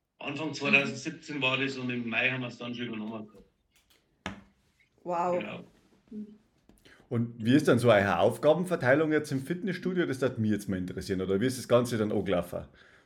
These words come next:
Speaker 3: Weil man geht ja nicht einfach beim Edeka, wenn man was einkauft, dann weiß ich, wie das funktioniert. Aber einfach mal so schnell ein Fitnessstudio kaufen und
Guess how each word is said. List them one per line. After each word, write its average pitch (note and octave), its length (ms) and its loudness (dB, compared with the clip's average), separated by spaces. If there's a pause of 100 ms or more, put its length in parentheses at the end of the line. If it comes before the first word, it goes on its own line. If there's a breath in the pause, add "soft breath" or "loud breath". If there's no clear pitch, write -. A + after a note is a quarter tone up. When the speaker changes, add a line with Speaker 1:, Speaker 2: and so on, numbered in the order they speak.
(120 soft breath)
Speaker 3:
Weil G#2+ 100 0
man A2 140 4
geht A#2 100 4
ja A#2+ 80 6
nicht A2+ 100 4
einfach A#2 360 2
beim G#2 180 6
Edeka, E3 360 6
wenn D#3 120 8
man D3+ 160 6
was D3 120 6
einkauft, C#3 460 6
dann A#2 140 2
weiß A2+ 180 4
ich, G#2+ 80 0
wie G2+ 60 0
das G2 160 2
funktioniert. G2+ 420 -4
Aber G2 160 4
einfach A#2 200 2
mal A2+ 140 4
so A2 120 -4
schnell G#2+ 240 2
ein G2 80 2
Fitnessstudio E3+ 640 0
kaufen D3+ 460 8
und C3+ 340 6